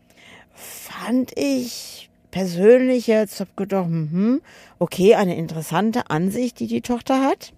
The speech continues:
Und <laughs> ich darf albern sein. Also ich darf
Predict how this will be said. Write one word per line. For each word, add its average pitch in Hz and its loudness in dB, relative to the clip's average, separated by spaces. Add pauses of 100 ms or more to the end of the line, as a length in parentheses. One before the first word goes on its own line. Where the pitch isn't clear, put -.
(1300)
Und 220 8 (600)
<laughs> 330 -2
ich 262 0
darf 175 0
albern 190 -2
sein. 240 -8 (720)
Also 190 2
ich 269 0
darf 233 4